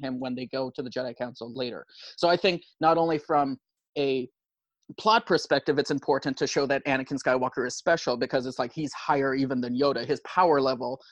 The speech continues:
it, it's like power level in Dragon Ball Z. You know, that's kind of how I look at it. Like, Anakin's power level is higher than Yoda's. So that's, uh,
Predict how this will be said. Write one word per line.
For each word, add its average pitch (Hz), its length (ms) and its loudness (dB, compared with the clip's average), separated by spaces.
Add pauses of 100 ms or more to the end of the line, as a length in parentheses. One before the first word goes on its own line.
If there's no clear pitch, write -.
(180)
it, 247 180 2
it's 285 160 0
like 302 180 4
power 247 300 6
level 131 420 2
in 143 160 0
Dragon 139 320 2
Ball 135 180 2
Z. 127 280 -6
You 131 80 -4
know, 180 140 0
that's 190 160 2
kind 196 160 4
of 180 80 0
how 165 140 8
I 151 60 6
look 147 180 2
at 139 40 -2
it. 120 100 -2
Like, 135 200 -2 (380)
Anakin's 214 340 2
power 277 300 6
level 170 260 6
is 170 160 2
higher 165 480 4
than 135 400 0 (180)
Yoda's. 143 460 2 (340)
So 143 460 2 (320)
that's, - 480 -2
uh, 151 80 0